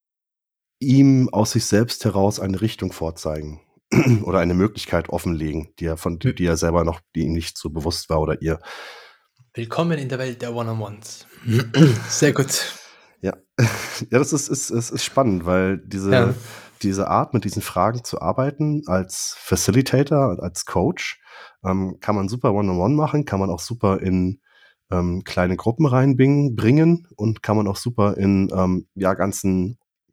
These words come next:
Speaker 1: Firmen irgendwie oder anderen Institutionen irgendwie reinbringen.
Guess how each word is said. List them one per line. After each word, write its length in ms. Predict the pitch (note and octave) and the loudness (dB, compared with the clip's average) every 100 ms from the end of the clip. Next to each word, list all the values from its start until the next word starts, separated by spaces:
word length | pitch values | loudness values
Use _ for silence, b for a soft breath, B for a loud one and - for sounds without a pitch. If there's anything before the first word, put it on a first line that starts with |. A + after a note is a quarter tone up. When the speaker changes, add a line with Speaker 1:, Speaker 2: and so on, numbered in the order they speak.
| _ - - - | _ -20 -20 -14
Speaker 1:
Firmen 600 | - B2 C3 F2+ E2 E2 _ | 2 4 4 4 0 -8 _
irgendwie 680 | G2 F2 F2 F2 E2+ F2 - | -6 -4 -2 -2 -2 -4 -8
oder 400 | E2 E2+ E2+ E2+ B B B B B | -6 -2 -2 -4 B B B B B
anderen 400 | _ - A2+ G#2+ | _ -2 0 2
Institutionen 840 | F2+ G2+ - - - - F#2+ F#2 F2+ | 2 0 -2 -10 -12 -4 0 0 -2
irgendwie 340 | E2+ F2+ E2 | -4 -4 -4
reinbringen. 680 | E2 D#2+ E2+ F2 G#2+ B2 D3 | 0 0 0 0 2 2 0